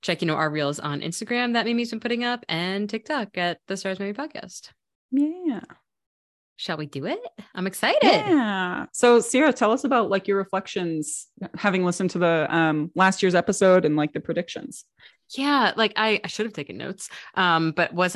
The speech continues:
Speaker 1: I was listening to it, uh, just before, and I was a Libra rising, Gemini moon, solar return chart.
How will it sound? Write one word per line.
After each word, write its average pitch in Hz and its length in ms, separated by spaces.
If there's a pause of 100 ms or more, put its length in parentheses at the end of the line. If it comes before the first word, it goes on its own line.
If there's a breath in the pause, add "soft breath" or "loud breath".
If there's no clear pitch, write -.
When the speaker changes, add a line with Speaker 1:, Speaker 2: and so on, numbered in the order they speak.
(140)
Speaker 1:
I 175 100
was 175 120
listening 175 300
to 175 200
it, 165 380
uh, 156 240
just 233 240
before, 214 560 (340 loud breath)
and 202 520 (100)
I 202 520 (280)
was 190 340
a 185 140
Libra 208 420
rising, 196 640 (160)
Gemini 185 380
moon, 180 360
solar 214 340
return 240 340
chart. 277 360